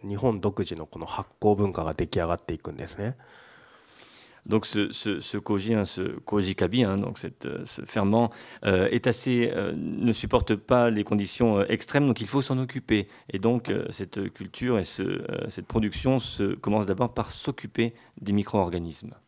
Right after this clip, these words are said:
Speaker 1: そう、本当にだから、妖怪、euh, の感覚にすごい近いですね。
Speaker 2: Donc c'est proche, hein, de ces yokai, ces êtres surnaturels, hein,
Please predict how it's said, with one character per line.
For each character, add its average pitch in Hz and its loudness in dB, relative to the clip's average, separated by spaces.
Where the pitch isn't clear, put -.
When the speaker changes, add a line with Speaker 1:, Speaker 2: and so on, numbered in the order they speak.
Speaker 1:
そ - -2
う、 - -6
本 107 2
当 104 2
に 92 -2
だ 82 -2
か - -4
ら、 76 -4
妖 110 6
怪、 113 4
euh, - -12
の 92 -4
感 90 -4
覚 90 -6
に 85 -6
す - -6
ご 80 -2
い 78 -8
近 - -4
い 80 -10
で - -16
す - -12
ね。 98 -10
Speaker 2:
Donc - -12
c'est - -18
proche, - -2
hein, 90 0
de 82 -6
ces 92 -2
yokai, 90 0
ces 90 -4
êtres 92 -6
surnaturels, 92 -2
hein, 85 -8